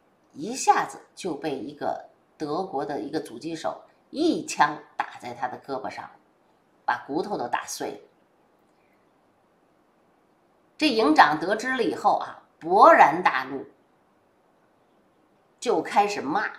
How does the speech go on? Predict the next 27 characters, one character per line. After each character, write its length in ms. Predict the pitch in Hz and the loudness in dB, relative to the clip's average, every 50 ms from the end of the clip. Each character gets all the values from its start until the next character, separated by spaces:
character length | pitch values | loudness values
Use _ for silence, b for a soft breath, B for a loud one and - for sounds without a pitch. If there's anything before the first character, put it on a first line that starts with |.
| - - | -18 -20
说 280 | - - - - 208 202 | -20 -10 -2 0 0 2
：“你 80 | 190 151 | 2 0
们 160 | 139 175 - | 0 0 2
这 160 | - 320 262 | 2 2 2
些 160 | 226 - 240 | 2 0 -2
狙 240 | 220 - - 131 123 | -2 -2 -6 -12 -10
击 160 | - 190 208 | -8 -6 -6
手 140 | 202 - - | -4 -4 -4
啊， 340 | - - - 107 - - - _ - | -4 -4 -8 -12 -14 -16 -20 _ -4
简 300 | - 202 165 135 139 - | 0 0 0 0 -2 -4
直 120 | 185 226 | -6 -2
就 200 | - 339 269 151 | 0 2 2 2
是 120 | 139 151 | 0 -2
哗 300 | 127 - - - 175 214 | -4 0 2 4 6 6
众 220 | 277 370 330 220 - | 6 6 4 4 4
取 160 | - - 269 | 0 -4 -4
宠， 420 | - - - - 139 165 - - - _ _ _ _ _ _ _ _ _ _ _ | -2 -2 -2 -2 -2 -6 -8 -10 -14 _ _ _ _ _ _ _ _ _ _ _
这 140 | - 294 277 | -4 -4 -4
根 380 | - - - - - 311 - | 0 10 12 12 12 12 10
本 200 | - 180 156 151 | 8 6 6 4
不 80 | - - | 0 -2
是 180 | - - 202 165 | -2 -2 0 2
勇 260 | 151 156 226 269 - | 4 4 4 6 6
敢。” 180 | - - - - - - - _ _ _ _ _ _ _ _ _ _ _ _ _ _ _ _ _ _ _ _ _ _ _ _ _ _ _ _ _ _ _ _ _ _ | 4 4 4 -2 -8 -16 -20 _ _ _ _ _ _ _ _ _ _ _ _ _ _ _ _ _ _ _ _ _ _ _ _ _ _ _ _ _ _ _ _ _ _
后 300 | - - - 277 254 220 | 0 10 12 12 12 12
来 280 | 185 147 123 131 143 | 10 8 8 10 10
啊， 360 | 165 165 143 - - - - | 10 8 6 0 -6 -14 -20